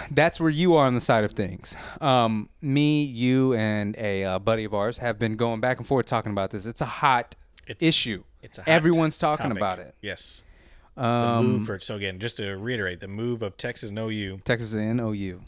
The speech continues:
Speaker 2: uh, Oklahoma.
Speaker 1: It's
Speaker 2: And the
Speaker 1: confirmed.
Speaker 2: weirdest thing, too,
Speaker 1: I saw
Speaker 2: yeah.
Speaker 1: the letter.
Speaker 2: Yeah, the letter's confirmed. They're, they're out. And so basically they're, they're me-, they're not gonna renew their media rights in twenty twenty-five. Is, so technically they could be in the Big Twelve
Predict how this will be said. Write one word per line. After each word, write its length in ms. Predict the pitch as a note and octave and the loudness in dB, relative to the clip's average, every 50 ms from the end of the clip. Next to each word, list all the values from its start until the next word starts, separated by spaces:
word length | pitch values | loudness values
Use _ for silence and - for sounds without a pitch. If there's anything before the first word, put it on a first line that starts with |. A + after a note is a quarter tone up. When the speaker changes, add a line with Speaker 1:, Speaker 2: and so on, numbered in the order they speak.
| - - - | -20 -10 -8
Speaker 2:
uh, 300 | B2 G#2+ G2 F#2+ F#2+ G2 | -6 -6 -4 -6 -8 -10
Oklahoma. 440 | G2+ - G#2+ G2+ G2 G2 G2 F#2+ - _ _ - - - | -10 -10 -10 -10 -8 -8 -10 -12 -14 _ _ -16 -16 -2
Speaker 1:
It's 120 | - - G3+ | 2 2 6
Speaker 2:
And 40 | G3+ | 6
the 40 | G#3+ | 6
Speaker 1:
confirmed. 260 | G#3 G3 - G#3+ A#3+ D#4 | 6 6 4 6 6 6
Speaker 2:
weirdest 260 | E4 D#4 G#3 - - | 4 4 2 0 0
thing, 180 | - F3 D#3+ C#3 | -2 -2 -2 -2
too, 140 | - F3+ | -2 0
Speaker 1:
I 20 | G3+ | 0
saw 180 | D4+ - F#3 | 4 6 4
Speaker 2:
yeah. 60 | E3 D3+ | 4 4
Speaker 1:
the 60 | E3 | 2
letter. 340 | E3 G3 A#3 G#3 C#3+ - - _ _ _ | 2 2 2 2 0 -4 -6 _ _ _
Speaker 2:
Yeah, 120 | - C3 | -4 -2
the 100 | A2+ G#2+ | -2 -2
letter's 320 | G#2 A2+ C3 D#3 E3+ D#3+ - | 0 2 4 4 4 2 -2
confirmed. 440 | E3 D3+ - - D#3 D3+ D3 C3 | -6 -6 0 2 2 2 2 2
They're, 220 | A#2+ B2+ C3+ C3+ A2+ | 4 4 4 2 2
they're 180 | G#2+ B2 C3+ | 2 2 4
out. 360 | A#2+ A#2 B2 A#2+ G2 F2+ - - | 4 4 4 4 2 -2 -6 -10
And 240 | F#2 A#2 A#2 G#2+ | -8 -8 -6 -4
so 120 | - A#2+ A#2 | -2 -2 0
basically 380 | G#2 A#2+ C3+ C#3 - - C3 A#2 | 0 0 0 0 -2 -4 -4 -2
they're, 440 | G#2+ A2+ A2+ A2 G#2+ G#2 G#2 G2+ - | -2 -2 -2 0 -2 -2 -4 -6 -6
they're 140 | G#2+ G#2 G2+ | -6 -6 -6
me-, 180 | G#2 A2 A#2+ | -4 -6 -6
they're 400 | A#2+ G#2+ A2 A2+ A2 G#2+ G#2 G2+ G2 _ | -4 -2 -2 0 0 -2 -4 -6 -8 _
not 160 | A#2+ B2 A#2+ | -4 -2 -2
gonna 80 | B2+ A#2+ | -2 -4
renew 200 | A2 G#2 A2 A2 | -4 -4 -4 -4
their 100 | G#2 G2+ | -6 -6
media 320 | G2 G#2 A2 G2+ G2+ F#2+ F#2+ | -6 -6 -6 -6 -6 -6 -4
rights 380 | F#2+ G2 F#2+ F#2 - - - - - _ | -4 -6 -6 -6 -8 -10 -12 -14 -14 _
in 100 | - G2 | -16 -12
twenty 240 | F2+ - - B2+ A#2 | -12 -8 -6 -6 -6
twenty-five. 640 | G#2 - G#2+ G2 F2+ - A2 G#2 G2+ G2 F#2+ F#2 F2+ | -6 -8 -8 -10 -8 -6 -4 -2 -2 -2 -2 -4 -6
Is, 100 | F2+ F2 | -8 -8
so 200 | - - A#2+ G#2+ | -6 -6 -6 -6
technically 800 | - - - F3+ F3+ _ - C3+ - - A2+ G#2+ G#2 G2+ G2+ G2 _ _ _ _ _ | -8 -2 -2 -2 -4 _ -10 -10 -10 -6 -6 -6 -6 -6 -8 -12 _ _ _ _ _
they 100 | G#2 G2 | -10 -10
could 320 | _ - - B2 A#2 A2 | _ -8 -8 -8 -8 -6
be 240 | - A#2+ A#2 A2+ A2+ | -8 -6 -6 -6 -6
in 80 | A2 G#2 | -6 -8
the 80 | G2+ | -8
Big 200 | F#2+ G2 G2 F#2 | -8 -10 -10 -12
Twelve 340 | - - G#2 G2+ F#2+ F#2 F2+ | -10 -10 -8 -8 -8 -10 -12